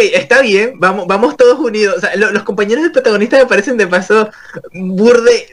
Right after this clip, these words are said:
burde imbéciles, weón. No, no entiendo, no entiendo cómo, cómo es su personalidad. Apoyan a este otro, "Vamos a pelear contra este semidios". Sí, yo pensando en mi mente,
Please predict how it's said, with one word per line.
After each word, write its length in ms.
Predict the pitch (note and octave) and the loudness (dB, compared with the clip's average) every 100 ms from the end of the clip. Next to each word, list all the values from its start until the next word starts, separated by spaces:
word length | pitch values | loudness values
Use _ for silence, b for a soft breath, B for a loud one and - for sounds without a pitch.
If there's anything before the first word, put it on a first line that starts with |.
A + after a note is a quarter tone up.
| - | -12
burde 340 | F3 A3 A3+ | -6 -2 -2
imbéciles, 680 | A3+ F#3 E3+ E3+ - D3 D3+ | -2 -2 0 -2 -4 -4 -2
weón. 280 | D3 C3 B2+ | -2 -4 -4
No, 120 | E3 F#3 | -2 0
no 120 | F#3 | 2
entiendo, 720 | G3+ F#3 A3 G#3 F#3 D#3+ C#3+ E3 | 0 -2 0 0 0 -2 -2 -2
no 100 | F3 | -2
entiendo 420 | G3 A3+ A#3+ A#3 | 0 0 2 2
cómo, 220 | A3+ A3+ G#3+ | 2 0 0
cómo 220 | G#3+ A3+ | 2 2
es 60 | |
su 120 | - C#4+ | 0 -2
personalidad. 640 | - A3+ F3 D#3 D#3+ C#3+ B B _ _ | -2 0 0 2 2 0 B B _ _
Apoyan 480 | - E3 F#3+ G#3 A3 | -2 2 2 2 0
a 40 | |
este 220 | A3+ - | -2 0
otro, 260 | G3+ G#3+ F#3 | 2 2 2
"Vamos 220 | D#3+ F#3+ | 0 0
a 80 | A3+ | -2
pelear 240 | G3+ F3+ | 2 2
contra 240 | F#3 A3 G3 | 2 0 -2
este 160 | G3 | -2
semidios". 520 | G#3+ G#3+ F3+ E3+ G#3 F3 | -4 -2 0 2 2 0
Sí, 260 | - C#4+ - | -2 -4 -2
yo 140 | D3 F3 | -2 0
pensando 400 | G#3 G#3 G#3+ G#3+ | 0 -2 -2 -2
en 80 | |
mi 100 | F#3+ | -4
mente, 440 | C#3+ D#3+ D3+ - | -2 -2 -2 -6